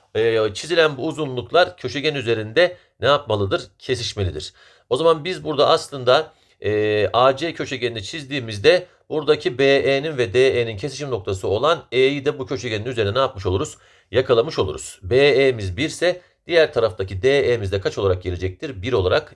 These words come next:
gelecektir. Tabii ki köşegen çizdiğimiz için şuralar kırk beşer derece gelmiş olur.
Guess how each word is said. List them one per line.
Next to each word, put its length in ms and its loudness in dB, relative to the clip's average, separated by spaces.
gelecektir. 640 -4
Tabii 200 0
ki 80 -12
köşegen 400 0
çizdiğimiz 400 -8
için 160 -8
şuralar 440 0
kırk 180 -20
beşer 320 -2
derece 240 -2
gelmiş 400 0
olur. 260 -6